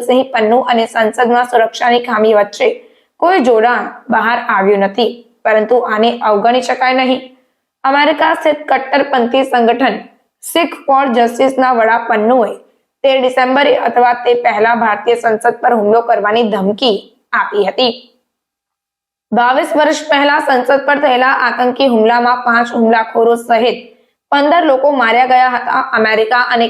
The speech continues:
કેનેડાની બેવડી નાગરિકતા ધરાવતા પન્નુએ એર ઇન્ડિયા એરલાઇન્સને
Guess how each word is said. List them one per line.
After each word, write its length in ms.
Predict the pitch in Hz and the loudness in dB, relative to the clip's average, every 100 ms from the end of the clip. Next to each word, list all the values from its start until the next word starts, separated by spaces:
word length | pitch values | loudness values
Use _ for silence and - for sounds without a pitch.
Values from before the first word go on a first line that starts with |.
| 233 | -2
કેનેડાની 500 | 208 220 226 226 226 | 0 0 2 2 2
બેવડી 320 | 208 208 240 226 | 4 4 2 2
નાગરિકતા 480 | 202 214 220 226 220 | 2 0 0 0 0
ધરાવતા 460 | 208 202 202 226 226 | 2 0 0 -4 -2
પન્નુએ 440 | 202 220 240 233 240 220 | -2 2 2 2 -2 -2
એર 80 | 214 220 214 | -2 -2 -2
ઇન્ડિયા 360 | 208 240 - 226 | 0 0 0 -2
એરલાઇન્સને 600 | 202 214 233 233 - - | 0 0 0 -2 -6 -8